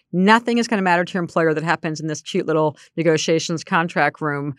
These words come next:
more than what you and your coworkers are willing to do. So the lesson that workers learn in a hard-fought union campaign is that, one, change only happens when they make it happen. They themselves have to make it happen. And two,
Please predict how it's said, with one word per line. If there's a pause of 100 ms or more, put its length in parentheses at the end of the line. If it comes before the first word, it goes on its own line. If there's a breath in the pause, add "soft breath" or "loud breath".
(220 soft breath)
more
than
what
you
and
your
coworkers
are
willing
to
do. (320 loud breath)
So (220 soft breath)
the
lesson
that
workers
learn
in
a
hard-fought
union
campaign (400 loud breath)
is
that, (240)
one, (120)
change
only
happens
when
they
make
it
happen. (240)
They
themselves (160)
have
to
make
it
happen. (380 soft breath)
And
two,